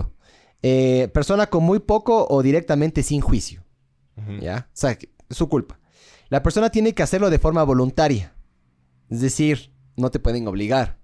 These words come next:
Speaker 2: Ajá.
Speaker 1: ¿Ya? La persona no debe tener defectos mentales y debe ser mayor de edad. Porque de ley hay niños que se han muerto.
Speaker 2: No, claro, sí.
Speaker 1: Y a eso, eso a mí ya no me parece tan cague.
Speaker 2: <laughs> No.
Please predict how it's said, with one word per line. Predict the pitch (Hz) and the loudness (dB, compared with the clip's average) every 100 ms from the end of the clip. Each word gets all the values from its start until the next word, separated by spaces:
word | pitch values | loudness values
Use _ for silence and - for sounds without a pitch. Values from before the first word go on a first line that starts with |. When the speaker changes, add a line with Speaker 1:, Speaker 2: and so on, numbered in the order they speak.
| _ | _
Speaker 2:
Ajá. | - 110 117 - | -12 -8 -10 -8
Speaker 1:
¿Ya? | 101 131 156 - _ - - - | -4 -4 -6 -14 _ -20 -20 -4
La | 139 | -2
persona | 156 175 214 | 0 2 2
no | 208 | 2
debe | 196 202 | 2 2
tener | 190 185 190 | 0 0 0
defectos | 170 175 180 | 0 -2 -2
mentales | 151 135 165 131 92 - - _ _ _ _ _ _ | -2 0 0 0 -2 -10 -18 _ _ _ _ _ _
y | 120 | 0
debe | 143 165 | 2 2
ser | 165 143 | 0 0
mayor | 113 101 107 | 2 2 2
de | 117 | 2
edad. | 143 135 - _ _ _ _ _ _ _ | 0 -2 -8 _ _ _ _ _ _ _
Porque | - 139 147 | -2 0 0
de | 147 | 0
ley | 151 156 | 2 2
hay | 143 135 | 2 2
niños | 131 123 - | 2 0 -2
que | |
se | - | -4
han | 110 | -2
muerto. | 104 101 - | 0 0 0
Speaker 2:
No, | 151 82 | 0 0
claro, | 131 120 110 | 0 0 -2
sí. | 107 - 104 | -6 -10 -6
Speaker 1:
Y | 131 127 | 0 2
a | |
eso, | 147 - | 2 2
eso | 135 156 139 | -2 0 -2
a | |
mí | 120 | 0
ya | 117 107 | -2 -2
no | 104 | -4
me | |
parece | 92 101 - | -4 -4 -6
tan | 95 | -8
cague. | 87 80 - | -8 -12 -18
Speaker 2:
<laughs> | _ - | _ -2
No. | 190 | -2